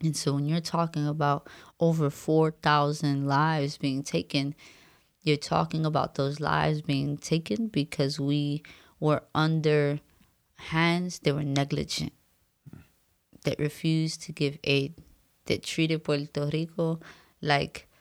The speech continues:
a piece of property rather than something that is supposed to be a partnership or a relationship, right?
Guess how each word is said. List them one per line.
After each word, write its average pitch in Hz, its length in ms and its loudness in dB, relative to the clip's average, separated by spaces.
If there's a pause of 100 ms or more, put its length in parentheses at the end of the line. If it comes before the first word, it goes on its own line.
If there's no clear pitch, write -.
(320)
a - 120 0
piece - 460 -4
of - 240 -6
property 151 600 -4 (280)
rather 139 460 0
than 135 320 -2
something 139 520 -4
that 131 180 -2
is 135 100 -4
supposed - 680 -4
to 135 260 -2 (440)
be 139 200 -2
a 127 80 -2
partnership - 720 -8
or 135 120 0
a 127 40 -2
relationship, - 840 -6
right? 143 240 -2